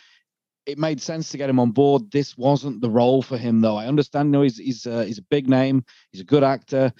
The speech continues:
You probably want him in a primary role, but they really should have thought more about casting, I think, rather than just, "Let's get Leo in it." Um, it doesn't work.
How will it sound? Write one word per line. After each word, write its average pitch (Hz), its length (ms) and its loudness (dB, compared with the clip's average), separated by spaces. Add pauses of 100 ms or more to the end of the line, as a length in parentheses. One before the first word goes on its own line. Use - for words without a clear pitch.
(280)
You 110 100 -2
probably 143 220 2
want 139 240 4
him 139 60 4
in 123 80 4
a 117 60 2
primary 127 420 2
role, 120 320 2
but 107 140 -2
they 120 80 -2
really 123 280 2
should 131 160 -8
have 110 120 -4
thought 117 440 0
more 113 240 2
about 101 240 -2
casting, 110 460 -8
I 104 80 -6
think, 101 200 -4
rather 104 180 -4
than 104 140 0
just, 101 300 -6 (380)
"Let's 110 280 -6
get 104 160 -10
Leo 101 360 -10
in 90 80 -6
it." 90 140 -12 (440)
Um, 107 400 -10
it 135 140 -10
doesn't 117 240 0
work. 101 340 -4